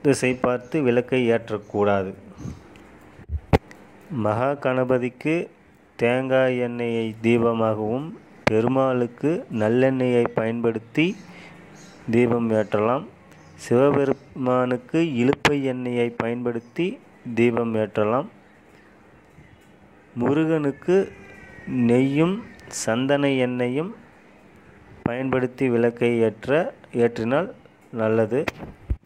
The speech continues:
விளக்கை ஏற்ற சரியான நேரம் காலையில் நான்கு முப்பது மணி முதல்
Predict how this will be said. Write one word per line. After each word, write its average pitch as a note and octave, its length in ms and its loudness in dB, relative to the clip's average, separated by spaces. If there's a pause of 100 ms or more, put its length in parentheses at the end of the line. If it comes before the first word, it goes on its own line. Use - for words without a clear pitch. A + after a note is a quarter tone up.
(340)
விளக்கை C3+ 680 2
ஏற்ற B2 640 2
சரியான B2 760 0
நேரம் A#2 400 -2 (340)
காலையில் A#2+ 640 -2 (420)
நான்கு B2+ 560 -2
முப்பது A#2+ 440 0
மணி A2 240 0
முதல் A2+ 300 0